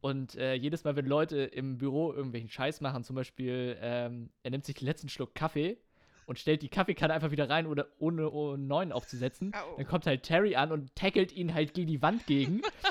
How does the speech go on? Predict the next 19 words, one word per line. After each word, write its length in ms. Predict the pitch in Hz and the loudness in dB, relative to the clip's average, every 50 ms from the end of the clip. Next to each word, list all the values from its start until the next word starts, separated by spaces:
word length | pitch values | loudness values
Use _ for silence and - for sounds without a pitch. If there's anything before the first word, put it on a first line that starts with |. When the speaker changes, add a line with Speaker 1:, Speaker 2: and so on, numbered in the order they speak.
| - - - - | 0 0 -6 -4
Speaker 1:
Und 80 | - 170 | 2 2
der 100 | 170 - | 2 4
Typ 220 | - 247 233 233 | 4 2 4 4
liegt 180 | 196 220 - - | 0 -2 0 0
dann 80 | - | 2
irgendwie 200 | 202 202 175 185 | 2 2 0 0
so 140 | 175 170 180 175 | 0 0 -2 -2
total 320 | 180 - 151 - 165 180 | -2 -6 -4 0 0 0
verkrümmt 500 | 185 - 180 - - - - 196 208 214 | 0 0 -6 -6 -6 -2 -2 -2 0 0
am 140 | 185 165 151 | 0 -2 2
Boden 280 | 147 170 196 214 196 170 | 4 6 6 6 6 4
und 120 | 147 - | -2 0
Terry 200 | - 165 180 196 | 4 4 6 4
steht 160 | - - 185 165 | 4 2 2 2
halt 140 | 160 156 - | 2 2 2
über 180 | 220 240 226 196 | 2 4 4 4
ihm 80 | 190 180 | 4 2
und 120 | 180 165 | 0 0
sagt, 180 | 214 185 175 | -2 -2 -2